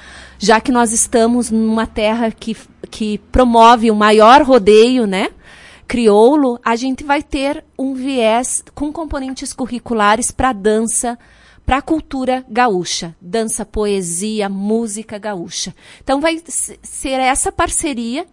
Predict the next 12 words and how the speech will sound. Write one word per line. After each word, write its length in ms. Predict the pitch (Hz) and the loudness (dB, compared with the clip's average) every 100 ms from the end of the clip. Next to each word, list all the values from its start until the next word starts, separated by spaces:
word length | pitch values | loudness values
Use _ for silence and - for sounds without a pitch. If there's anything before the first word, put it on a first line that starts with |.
| _ _ | _ _
e 100 | 254 | -4
é 60 | 254 | -2
por 160 | 294 254 | -2 -4
isso 320 | 302 - 330 | -4 -6 -10
que, 180 | - 254 | -14 -14
que 280 | 233 - | -14 -10
eu 60 | 247 | -10
te 140 | - | -8
respondo. 640 | 226 233 - 202 180 175 - _ _ _ _ | -8 -8 -10 -12 -14 -16 -20 _ _ _ _
Toda 240 | 254 330 339 | -4 -2 -2
a 160 | 294 | -4
equipe 800 | 262 247 - 269 330 - 208 | -6 -8 -6 -4 -4 -8 -14